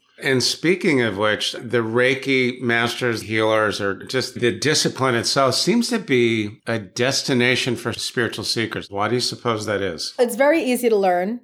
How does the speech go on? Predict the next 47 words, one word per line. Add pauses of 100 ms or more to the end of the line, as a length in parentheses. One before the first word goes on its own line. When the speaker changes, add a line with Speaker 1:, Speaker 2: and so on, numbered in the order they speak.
(220)
Speaker 2:
It's
very
mainstream
now.
There's
actually
a
lot
of
great
healing
modalities. (280)
I'm
certified
in
over
forty
of
them. (340)
But
Reiki
is
well
known
because
it's
been
around
for
a
long
time. (220)
It
does
work. (400)
There
are
studies
that
are
proving
the
benefits
and
effects
of
Reiki.